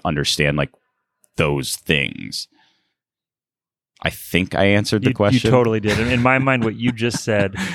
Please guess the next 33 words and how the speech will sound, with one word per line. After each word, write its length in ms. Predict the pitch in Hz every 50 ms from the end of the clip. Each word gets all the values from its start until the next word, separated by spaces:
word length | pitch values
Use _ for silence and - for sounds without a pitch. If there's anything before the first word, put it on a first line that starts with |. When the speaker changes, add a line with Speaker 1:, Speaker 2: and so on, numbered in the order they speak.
| 147 127 - _ - -
Speaker 2:
is 160 | 120 113 107 113
that 80 | 110
a 40 | 104
huge 440 | 95 - - 123 123 123 120 - -
part 380 | - - 117 110 104 101 - - -
of 140 | 113 104 98
your 180 | 104 107 107
value 680 | 98 98 107 98 98 95 95 98 98 98 95 - - -
is 180 | 117 110 98 104
gonna 180 | 107 107 107
be 140 | 98 104 104
helping 420 | 95 101 107 104 - - 104 101
companies, 600 | 95 - - 104 92 - 107 104 101 101 98 92
whether 240 | 95 104 104 101 104
they 140 | 101 101 98
are 100 | 98 101
early 340 | - - 113 110 110 110 107
stage 580 | 101 - - - 107 101 101 104 101 92 90 -
or 400 | - 110 107 104 101 101 101 92
scale 400 | - - - - 113 101 98 95
up 120 | 98 -
stage, 560 | - - - 101 98 98 98 95 - - - - _ - - - _ _ _ _
modernize 560 | 98 101 104 107 107 104 101 101 98 95 87
their 120 | - 101 98
go-to-market. 580 | 85 98 95 92 92 87 92 92 - - 85 - _ _
Speaker 1:
Yeah. 120 | - - - -
Speaker 2:
Because 300 | - 101 - 117 110 107
I 80 | 110
think 260 | 101 - 127 120 110 -
experience 580 | 104 - - - - 120 117 117 113 104 -
does 280 | - - 110 107 104 92
create 360 | - - - 113 104 101 101 -
belief, 540 | - 104 101 107 127 156 - - - -